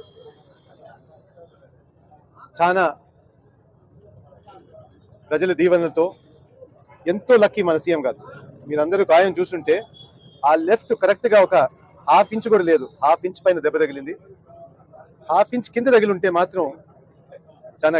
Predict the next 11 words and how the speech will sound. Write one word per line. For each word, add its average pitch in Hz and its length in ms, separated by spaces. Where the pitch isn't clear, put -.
గ్రేవ్ 175 280
ఇన్సిడెంట్ 160 300
అయి 147 120
ఉండేది, 143 220
కనుబోయే 156 340
అవకాశం 156 360
ఉండేది. 131 220
ఈ 196 60
లెఫ్ట్ 220 240
సైడ్ 240 220
టెంపుల్ 214 240